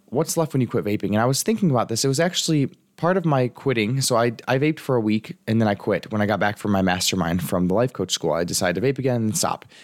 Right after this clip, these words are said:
And the reason I did that is 'cause I wanted to see how the whole entire journey of vaping again, what it was like, and how to quit, and that whole journey was like for me as someone who was two years removed of vaping and who has applied this program and created it really after I became a non-vapor. So it was very interesting.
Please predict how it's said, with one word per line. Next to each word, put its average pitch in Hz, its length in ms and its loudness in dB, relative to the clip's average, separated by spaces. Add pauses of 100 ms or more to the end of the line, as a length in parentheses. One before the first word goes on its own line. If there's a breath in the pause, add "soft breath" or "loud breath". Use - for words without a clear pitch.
(120 loud breath)
And 113 160 0
the 117 60 2
reason 160 200 2
I 151 60 2
did 113 100 -2
that 107 80 2
is 107 140 0
'cause 120 160 0
I 117 40 4
wanted 131 240 2
to 127 80 -2
see 110 200 0
how 104 120 2
the 104 120 -2
whole 101 180 0
entire 98 300 0
journey 92 260 2
of 85 100 0
vaping 90 300 0
again, 107 240 0
what - 140 -2
it - 40 -6
was 92 140 -4
like, 113 300 0 (240 loud breath)
and 101 180 0
how 95 120 -2
to 98 60 0
quit, 104 300 -2
and 92 100 0
that 90 120 0
whole 101 140 0
journey 92 260 0
was 82 180 -2
like 78 220 -2
for 101 160 -2
me 113 260 2 (240)
as 101 140 0
someone 98 260 -2
who 101 80 0
was 90 260 0 (280 soft breath)
two - 140 0
years 104 340 2
removed 95 460 0
of 90 120 0
vaping 131 460 0 (180 loud breath)
and 101 140 -4
who 107 100 2
has 92 140 0
applied 98 420 -2
this 87 140 -4
program 95 420 0
and 87 160 0
created 127 320 0
it 85 140 -2
really 101 240 0
after 90 240 -2
I 87 100 2
became 87 320 -4
a 87 40 0
non-vapor. 82 440 -2
So 95 280 -2 (440 loud breath)
it - 80 -2
was 123 100 0
very 147 160 0
interesting. 117 420 0